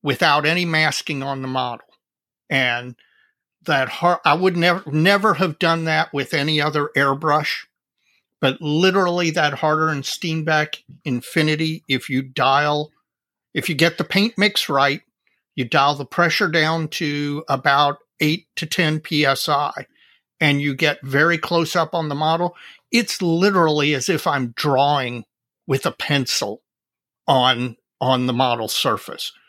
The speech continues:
The, the level of control is extraordinary. It's different than anything else I've ever experienced. And I've been airbrushing for thirty years. It's just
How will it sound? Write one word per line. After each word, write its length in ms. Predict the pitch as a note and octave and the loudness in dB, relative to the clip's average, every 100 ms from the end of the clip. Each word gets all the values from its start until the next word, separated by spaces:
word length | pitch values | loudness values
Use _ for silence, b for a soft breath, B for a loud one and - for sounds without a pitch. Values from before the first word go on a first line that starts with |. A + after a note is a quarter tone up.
| b b - | b b -18
The, 640 | B2 C#3 C3 B2+ C3 D3+ | -2 0 0 0 -2 -2
the 180 | C#3 C#3+ | -2 0
level 480 | D3 D#3 F3 F#3 E3 | 2 2 2 2 0
of 140 | - | -2
control 880 | - C#3 - E3 D#3 D#3 D#3 D#3+ - _ | -4 -4 0 0 2 2 0 -2 -10 _
is 760 | D3+ C3+ C3 C3 B2 A#2 - - - | 0 0 0 -4 -4 -8 -8 -12 -8
extraordinary. 840 | C#3+ - - D3 C3 A#2 A#2 B2 | -4 0 4 4 4 0 -2 -6
It's 240 | B2 - - | -8 -10 -2
different 460 | - D3+ - D3+ - | 2 2 2 -2 -2
than 140 | C3 - | -6 -2
anything 480 | D3+ C#3 C3+ D3 C3+ | 0 0 -2 -4 -4
else 260 | C3+ C3 | -6 -2
I've 220 | D3 B2 - _ | 0 -2 -4 _
ever 320 | D#3+ C3 D3+ | 0 0 0
experienced. 880 | B2+ - - C#3 B2 B2 B2 B2+ - B B B | -2 -2 -6 -2 -2 -2 -6 -8 -14 B B B
And 120 | D3 | 2
I've 180 | F3+ G3 | 2 2
been 120 | E3+ | 2
airbrushing 680 | B2+ C3+ B2 C3 G#2+ - G#2 | 2 2 0 -2 -2 -4 -6
for 160 | - C3 | -6 -6
thirty 380 | - C#3 B2 | -2 0 -2
years. 640 | B2 G#2 A#2 A#2 - - - | -6 -6 -6 -6 -8 -20 0
It's 160 | E3 - | 0 2
just 320 | C#3+ - - | -2 -2 -10